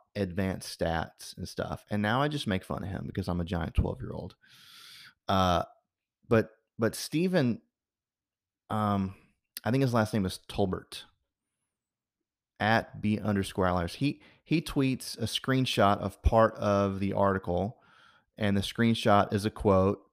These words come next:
and it says, it's a quote. <laughs> I think it's Dansby. Uh, it says, "Sometimes it's too much," he admits, "because some of these guys are hurting sometimes, but they go out there because they don't wanna hear me."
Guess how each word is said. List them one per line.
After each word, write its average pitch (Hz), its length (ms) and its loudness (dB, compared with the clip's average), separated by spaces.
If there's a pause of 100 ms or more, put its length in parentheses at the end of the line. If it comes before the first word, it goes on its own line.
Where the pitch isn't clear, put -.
(440)
and 101 80 -2
it 98 80 0
says, 98 420 2 (540)
it's 117 140 -2
a 113 60 2
quote. - 560 2 (500)
<laughs> - 540 -20
I 117 120 -2
think 170 160 0
it's - 160 -6
Dansby. 123 440 2 (840)
Uh, 55 680 -2 (260)
it - 80 -4
says, 120 380 6
"Sometimes 180 580 4
it's 110 140 -8
too 156 200 -2
much," 117 520 -2
he 98 160 2
admits, 85 500 -4 (720)
"because 117 380 4
some 185 160 6
of 190 60 6
these 120 160 4
guys 110 360 6
are 98 80 2
hurting 135 320 6
sometimes, 85 680 -4 (600)
but 101 140 -2
they 139 160 8
go 131 160 8
out 120 280 6
there 113 160 4
because 104 380 0
they 95 120 0
don't 107 280 0
wanna 104 240 0
hear 107 280 0
me." 90 360 -4